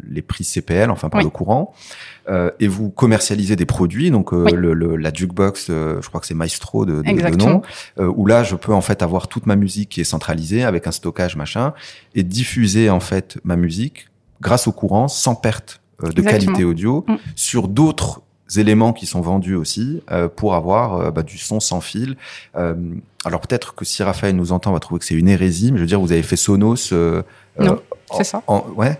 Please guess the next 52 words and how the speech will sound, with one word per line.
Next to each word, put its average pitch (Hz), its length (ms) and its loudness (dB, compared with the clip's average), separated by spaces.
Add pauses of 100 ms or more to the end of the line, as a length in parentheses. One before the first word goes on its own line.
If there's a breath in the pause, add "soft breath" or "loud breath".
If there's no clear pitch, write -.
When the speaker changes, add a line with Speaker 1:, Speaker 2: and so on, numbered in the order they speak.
Speaker 1:
en, 90 220 2
en 98 100 6
haut 110 140 6
de 92 80 -2
gamme, 117 360 4
euh, 92 360 2
avec 87 240 2
du 92 100 -2
son, 107 380 0
euh, 82 40 0
très, 95 360 0
euh, 78 400 0 (360 loud breath)
euh, 78 280 -2 (320)
enfin, 82 160 -4
en 82 60 0
gardant 95 340 2
la 85 100 2
pureté - 320 0
du 92 140 0
son 104 160 -2
pour 90 140 -2
un 90 80 -2
audiophile. 127 480 -4 (800 loud breath)
Et 120 80 4
je 104 80 2
vais 98 80 4
quand 98 120 0
même 92 140 4
préciser 98 460 0
un 90 60 2
petit - 180 -12
peu 143 120 0
que 120 60 -6
vous 92 140 2
êtes 92 100 2
dans 185 100 6
le 175 80 4
haut 90 120 4
de 87 80 -4
gamme, 113 180 4
parce - 140 -4
qu'une 92 160 0
installation 87 440 -2
comme 78 160 -4
ça, 123 220 2
c'est, 101 380 -2
je 90 120 -2
crois, 104 460 2
avoir 87 260 0
lu, 98 240 0
lu 107 160 4
la, 107 220 4